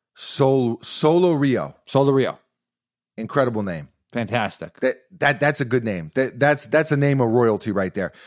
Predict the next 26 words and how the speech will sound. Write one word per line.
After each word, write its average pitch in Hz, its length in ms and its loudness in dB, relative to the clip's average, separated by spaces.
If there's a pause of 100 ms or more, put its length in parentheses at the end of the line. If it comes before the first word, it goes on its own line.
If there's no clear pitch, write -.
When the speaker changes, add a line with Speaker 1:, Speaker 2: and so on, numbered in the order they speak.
(180)
Speaker 1:
And 139 260 0 (160)
there 151 280 2
are 165 380 2 (140)
many 147 380 2
others, 131 400 2
but 117 360 0 (280)
we 131 160 -2
will 123 180 0
cap 120 360 -2
it 117 140 -4
there 110 440 -2
and 104 200 -6
get 107 140 -4
back 113 260 -4
to 113 80 -6
the 107 120 -2
other 107 120 0
ones, 98 400 -8 (360)
uh, 90 320 -4 (160)
in 120 160 -4
the 110 80 -6
coming 101 520 -8 (220)
days 104 340 -6
and 92 160 -8
weeks. 98 300 -10
Speaker 2:
Yes. 101 380 -4